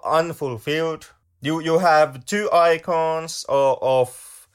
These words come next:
the horror genre. You have Macintosh and the director, like,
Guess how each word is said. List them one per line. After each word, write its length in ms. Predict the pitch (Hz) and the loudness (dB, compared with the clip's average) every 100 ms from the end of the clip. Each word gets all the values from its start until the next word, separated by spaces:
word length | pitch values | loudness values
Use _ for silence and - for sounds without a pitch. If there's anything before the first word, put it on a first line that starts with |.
| - | -20
the 360 | 113 110 113 | -18 -2 -2
horror 440 | 101 139 143 117 92 | 0 -2 0 -4 -8
genre. 720 | - 127 135 143 139 139 127 | 0 2 2 0 0 0 0
You 120 | 135 123 | -8 -4
have 200 | 117 110 | -4 -2
Macintosh 580 | 117 143 123 113 101 | -4 -4 -6 -2 -2
and 140 | 90 104 | -4 -8
the 60 | 90 | -6
director, 920 | 95 98 123 143 - 143 127 120 107 _ _ _ - _ _ | -4 -2 -2 -4 0 2 4 2 -4 _ _ _ -20 _ _
like, 300 | 147 156 151 | 0 0 0